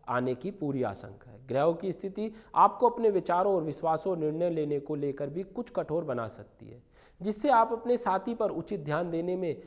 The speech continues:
असफल रहेंगे, इसलिए अपनी इस प्रवृत्ति में सुधार आप अवश्य लाएं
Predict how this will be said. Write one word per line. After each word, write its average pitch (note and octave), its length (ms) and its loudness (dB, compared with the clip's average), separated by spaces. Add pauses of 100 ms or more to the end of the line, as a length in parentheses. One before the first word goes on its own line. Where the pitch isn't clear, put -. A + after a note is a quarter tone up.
(140)
असफल F3 440 2
रहेंगे, G#3 340 4
इसलिए G#3 420 -2 (360)
अपनी A#3+ 300 -2
इस A#3+ 220 -6
प्रवृत्ति F3 500 -2
में G3+ 140 2
सुधार D#3 580 0
आप C#3 340 -4
अवश्य B2+ 360 -2
लाएं A2 220 -8